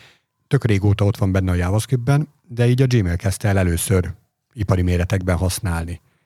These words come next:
Előtte is ott volt a lehetőség, de hát kit érdekelt az, hogy X M L H T T P requestet tudok küldeni? Tehát ki akar X M L-be kommunikálni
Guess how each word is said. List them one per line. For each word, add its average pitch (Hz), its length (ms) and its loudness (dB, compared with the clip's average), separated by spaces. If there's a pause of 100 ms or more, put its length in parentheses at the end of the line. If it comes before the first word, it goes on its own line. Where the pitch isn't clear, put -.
(100)
Előtte 104 340 0
is 90 100 0
ott 139 160 0
volt 139 200 0
a 95 40 -4
lehetőség, 131 520 2
de 131 80 0
hát 127 180 -2 (100)
kit - 180 -2
érdekelt 90 580 0
az, 95 140 -2
hogy 95 240 -2 (500)
X - 120 -4
M 95 100 0
L 87 60 2
H 92 180 -2
T 90 180 -4
T 95 120 -4
P 90 80 -4
requestet 87 640 -6
tudok 90 320 -6 (480)
küldeni? 92 400 -2
Tehát - 240 -8 (280)
ki 143 140 2
akar 127 260 2
X - 140 -6
M 90 140 2
L-be 87 200 0
kommunikálni 85 840 -4